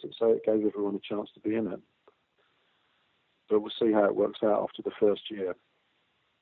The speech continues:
But it's an exciting event. I mean, it, it's re-, it, you know, I think any Paul fan would, would love to see that. I mean, and, you know, I, th-, I think there's a good chance for this event. So we look,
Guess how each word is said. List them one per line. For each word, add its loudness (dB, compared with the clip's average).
But 2
it's 4
an 12
exciting 8
event. 8
I 0
mean, 8
it, 4
it's 0
re-, -2
it, -2
you 2
know, 0
I -8
think 2
any 2
Paul 8
fan -2
would, -4
would -2
love 6
to -12
see -4
that. -2
I -12
mean, -6
and, -4
you 0
know, 0
I, -10
th-, -10
I -6
think -4
there's -8
a -14
good -12
chance 0
for -12
this -20
event. -8
So -2
we -2
look, -2